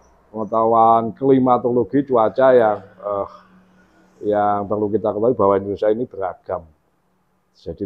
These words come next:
tidak hanya enam bulan kering, enam bulan hujan, enggak. Bervariasi, karena mengingat wilayah kita yang, eh, tergolong luas.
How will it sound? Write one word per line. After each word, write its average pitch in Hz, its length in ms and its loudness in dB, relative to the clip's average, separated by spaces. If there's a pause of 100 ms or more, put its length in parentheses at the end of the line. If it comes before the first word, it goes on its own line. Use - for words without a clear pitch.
tidak 95 240 -8
hanya 92 480 -6
enam 101 300 -6
bulan 98 480 -4
kering, 143 560 0
enam 107 200 -4
bulan 98 340 -2
hujan, 95 260 -2
enggak. 87 400 -8 (500)
Bervariasi, 101 960 -2 (880)
karena 98 320 -2
mengingat 104 400 -4
wilayah 101 340 -2
kita 101 300 -4
yang, 92 320 -4
eh, 90 320 -12 (220)
tergolong 92 420 -4
luas. 87 320 -10